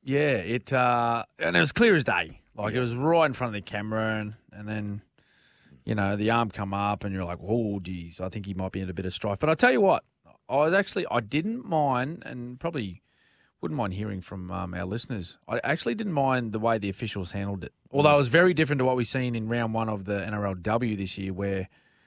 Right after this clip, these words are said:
Speaker 1: um, you know, one of the female players was sent from the field straight away
Speaker 2: Yeah.
Speaker 1: under very similar circumstances. But I actually didn't mind to say, "Look, okay, there's been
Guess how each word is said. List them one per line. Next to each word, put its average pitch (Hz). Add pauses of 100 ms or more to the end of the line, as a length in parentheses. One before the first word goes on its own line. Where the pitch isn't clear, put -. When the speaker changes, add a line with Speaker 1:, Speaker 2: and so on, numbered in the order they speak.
(400)
Speaker 1:
um, 92 (340)
you 101
know, 95
one 104
of 98
the 92
female 92
players 92
was 85
sent 135
from 107
the 95
field 107
straight 92
away 104 (300)
Speaker 2:
Yeah. 87 (300)
Speaker 1:
under 104
very 107
similar 95
circumstances. 95 (460)
But 143
I 151
actually 196
didn't 190
mind 143
to 120
say, 131
"Look, 135
okay, 113
there's 110
been 113